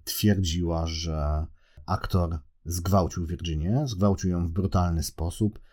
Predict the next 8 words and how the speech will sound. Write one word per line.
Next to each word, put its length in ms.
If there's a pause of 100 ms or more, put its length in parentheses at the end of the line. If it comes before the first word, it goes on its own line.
(260)
między 360
innymi 360
penetrując 640
ją 160
kawałkiem 560
lodu 480 (340)
lub 360 (140)
butelką. 760